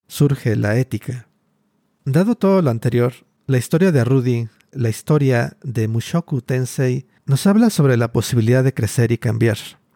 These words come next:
Y al mismo tiempo nos dice que este proceso requiere tiempo, energía y paciencia.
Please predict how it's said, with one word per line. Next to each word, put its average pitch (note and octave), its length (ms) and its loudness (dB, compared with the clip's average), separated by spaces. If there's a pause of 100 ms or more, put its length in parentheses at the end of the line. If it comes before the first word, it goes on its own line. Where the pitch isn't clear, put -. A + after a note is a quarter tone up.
(180)
Y B2+ 100 0
al A#2+ 100 2
mismo C#3+ 260 2
tiempo D#3+ 640 0
nos B2+ 200 -2
dice E3+ 260 0
que D#3+ 100 -2
este D#3 200 0
proceso C#3+ 420 0
requiere B2+ 500 0
tiempo, F3 680 2
energía B2+ 720 0
y A#2+ 80 0
paciencia. A2 680 -4